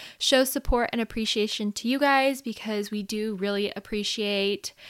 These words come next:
when you guys send us questions, when you rate and review the podcast, 'cause that really helps us and all those things. So we just want to say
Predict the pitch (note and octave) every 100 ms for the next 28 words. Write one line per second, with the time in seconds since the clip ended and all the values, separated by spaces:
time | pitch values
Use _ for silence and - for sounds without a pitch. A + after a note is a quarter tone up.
0 | - - _ - G3+ F#3+ F#3+ G3 F#3+ F#3
1 | F3+ - A#3+ B3 - A#3 - B3 A3+ A3+
2 | A3+ A3 G3 G3+ G3+ F#3+ G3 G3+ - F#3
3 | G3+ C4+ C4+ - B3 A#3 - A3 A3 G#3+
4 | - G3+ G3 - F#3 F#3+ G3 - - F#3
5 | F#3+ G3 - F3 E3+ - - - - D#3+
6 | F3+ F#3+ E3+ - - A3+ B3+